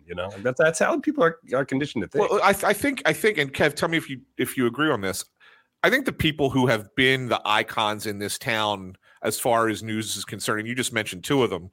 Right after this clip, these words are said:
Speaker 2: with Jim and, and Yuki. Um, I, I think that the reason that they are so successful is because when they deliver the news,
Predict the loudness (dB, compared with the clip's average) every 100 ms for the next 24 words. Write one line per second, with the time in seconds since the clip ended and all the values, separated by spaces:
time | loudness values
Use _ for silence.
0 | -20 -20 -6 -4 -2 -2 -2 -4 -8 -12
1 | -4 0 0 0 -8 -8 -16 -20 -20 -4
2 | 2 6 6 4 -2 -14 _ _ _ _
3 | _ _ -4 -4 _ 2 4 0 0 0
4 | 0 -2 0 0 0 -2 -4 -4 2 4
5 | 4 2 2 4 4 2 2 2 0 -2
6 | 0 0 0 -2 -4 -4 -8 _ -20 -8
7 | -6 -4 0 0 2 0 4 2 2 0
8 | 2 0 0 0 0 0 -2 -4 -8